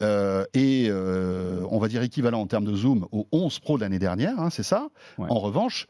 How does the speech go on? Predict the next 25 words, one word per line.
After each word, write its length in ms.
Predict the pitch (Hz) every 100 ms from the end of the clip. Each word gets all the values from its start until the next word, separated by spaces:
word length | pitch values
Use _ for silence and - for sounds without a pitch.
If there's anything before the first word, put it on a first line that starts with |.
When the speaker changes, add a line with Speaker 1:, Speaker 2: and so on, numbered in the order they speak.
| -
Speaker 1:
le 300 | 110 185 262
Pro 240 | - 160
Max, 320 | 143 139 - -
qui 120 | 131
lui 220 | 127 165
est 20 |
le 100 | 107
grand 240 | 98 98 180
modèle, 280 | 143 214
fait 180 | 190 208
mieux 240 | 185 160 156 _ _ -
que 100 | 151 233
Speaker 2:
Oui. 40 | 156
Speaker 1:
les, 240 | 110 113 123
les 160 | 120
modèles 240 | 117 110 175
de 80 | 143
l'année 240 | 113 143
dernière. 400 | 135 113 92 87
Speaker 2:
Alors 160 | 123 127
lui, 200 | 156 226
il 40 |
fait 160 | - 156
mieux. 260 | 156 220 269
Pourquoi ? 540 | - 170 - 165 220